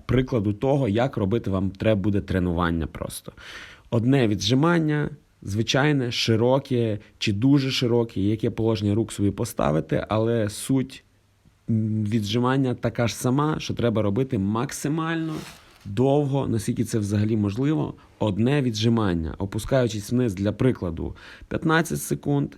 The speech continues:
і піднімаючи своє тіло дуже швидко вверх. Наступне, друге віджимання так само, п'ятнадцять секунд вниз повільно опускатися, два віджимання. Так повинні ви доходити до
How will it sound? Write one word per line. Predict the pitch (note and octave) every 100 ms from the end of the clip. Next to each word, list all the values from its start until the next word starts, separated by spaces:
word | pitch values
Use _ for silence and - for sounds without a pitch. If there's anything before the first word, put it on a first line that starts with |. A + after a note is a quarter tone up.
| -
і | B2
піднімаючи | - G#2 G#2 A2+ A#2+ A#2+ G#2
своє | - G#2 G2+
тіло | A2 B2 A2 G#2
дуже | A2 G#2
швидко | - A2 - G2
вверх. | F2+ F2+ C#2 - - - - -
Наступне, | A#2 - C#3+ A#2+ G#2+
друге | A2+ C3 G#2+
віджимання | G2+ G2 A2+ G#2 F#2
так | F2 G#2+
само, | - D3 D3 A#2
п'ятнадцять | A#2+ A#2+ A2+ A2
секунд | - A2+ A2 G2+
вниз | A2+ A#2 G#2
повільно | - G2 G2+ F#2+ F#2+
опускатися, | - - - E3+ D#3 - D3+ - - - -
два | G#2 B2+ G#2+
віджимання. | F#2 G2 F#2+ F2 E2 C#2+
Так | - D3+ -
повинні | G#2+ G2 B2+ C3+
ви | G#2 G#2+
доходити | F#2+ F#2+ C#3+ D3 C#3+ A#2
до | F#2 A#2+ C#3+